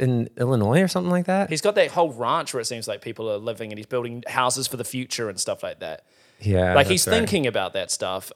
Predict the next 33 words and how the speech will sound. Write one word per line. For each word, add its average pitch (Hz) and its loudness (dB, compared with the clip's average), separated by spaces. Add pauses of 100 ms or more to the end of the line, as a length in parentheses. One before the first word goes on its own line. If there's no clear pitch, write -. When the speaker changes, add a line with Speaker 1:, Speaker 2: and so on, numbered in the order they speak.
Speaker 1:
Man, 196 8
Speaker 2:
Um, 175 4
Speaker 1:
you 220 8
know, 220 8
I, 202 6
I've, 185 6
like, 175 4 (1300)
been 156 6
thinking 151 4
about 131 6
this 120 4
stuff - 6
for, 107 6
um, 95 4 (840)
a - -4
long 101 2
time, 95 -2
and, 95 0 (440)
like, - 0
I 107 0
don't 104 4
know, 98 4
at 110 2
least 139 4
eight 120 4
years 110 6
I've 101 8
been 101 2
massively 104 4
on 101 2
the 98 4
whole, 104 6
like, 98 4